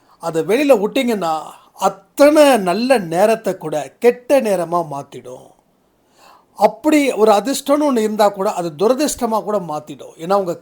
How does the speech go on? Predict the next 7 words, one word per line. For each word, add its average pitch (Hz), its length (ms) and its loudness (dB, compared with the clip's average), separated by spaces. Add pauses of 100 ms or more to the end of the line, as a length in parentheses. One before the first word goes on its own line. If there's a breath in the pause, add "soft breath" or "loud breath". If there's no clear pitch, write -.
கண்ணை 233 340 -2 (140)
மறைக்கக்கூடிய 175 840 -6 (500 soft breath)
வார்த்தைகள் 165 600 -4
தான் 139 140 -10
இந்த 131 140 -14
ரெண்டு 160 320 -6
வார்த்தைகள். 139 500 -10